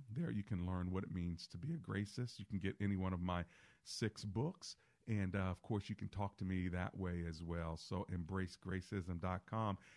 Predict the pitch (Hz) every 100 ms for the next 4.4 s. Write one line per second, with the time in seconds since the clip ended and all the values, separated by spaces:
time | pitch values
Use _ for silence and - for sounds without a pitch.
0 | - - 170 180 190 190 160 151 135 147
1 | - 113 95 - 107 101 98 117 101 101
2 | 98 95 - 98 - 104 95 87 92 87
3 | 82 101 - 98 95 95 87 80 98 98
4 | 101 90 98 90